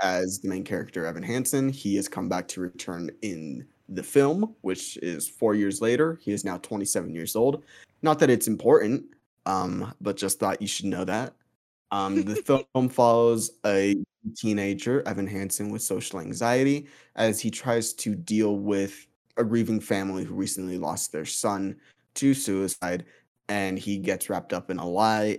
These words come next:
Speaker 1: and he's trying to manage all of that while also finally having something that he's wanted, which is a social life, essentially. He finally has people that he feels understand him, people that he can feel comfortable around,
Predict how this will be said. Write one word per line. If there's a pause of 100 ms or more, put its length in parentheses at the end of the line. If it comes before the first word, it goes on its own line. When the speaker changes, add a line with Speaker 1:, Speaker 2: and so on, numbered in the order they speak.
Speaker 1:
and
he's
trying
to
manage
all
of
that
while
also
finally
having
something
that
he's
wanted,
which
is (360)
a
social
life,
essentially.
He
finally (220)
has
people
that
he
feels
understand
him,
people
that
he
can
feel
comfortable
around,